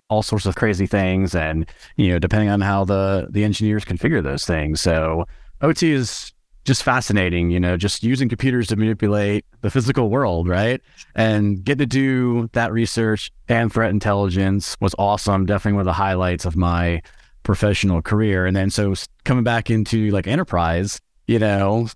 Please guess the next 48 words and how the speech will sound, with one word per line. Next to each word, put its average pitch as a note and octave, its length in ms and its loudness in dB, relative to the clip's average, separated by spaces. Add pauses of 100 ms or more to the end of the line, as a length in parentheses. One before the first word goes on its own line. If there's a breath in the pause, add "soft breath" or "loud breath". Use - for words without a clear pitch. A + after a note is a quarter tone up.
no A#2 360 0
surprise A2+ 640 0
that G2+ 160 0
folks A#2 320 0
are G2+ 260 0 (180)
being A#2+ 200 2
told A#2+ 420 0
to G#2 60 2
do G#2 400 0
zero F#2+ 500 0
trust D3 420 -2
now. F2+ 380 2 (400 loud breath)
And A2+ 540 0
I'm A#2 160 0
over B2 100 0
here A#2+ 200 0
raising A#2 300 0
my G#2+ 120 0
hand, A#2+ 340 -2
like, F#2+ 240 -4
I'm G#2+ 80 -2
not C#3+ 140 0
just C#3+ 140 -2
a G#2+ 60 -4
threat D3 220 -2
intel G#2 400 0
guy F#2 260 0
now. F2 320 0
Like, F2 540 -2 (320)
I've G2 80 -4
got C3+ 140 0
some C3 100 2
experience D3 500 0
over A#2 160 2
here A2 220 0
on G#2 160 0
the G2+ 60 -2
zero A2+ 280 -2
trust A3 300 -2
side, F#2+ 400 0
and, E2+ 260 -2 (460 soft breath)
you C3 100 2
know, A2 140 2
I G#2 80 0
can A#2 140 -2
kind A#2 160 0
of F2+ 100 -4
bring A2+ 580 0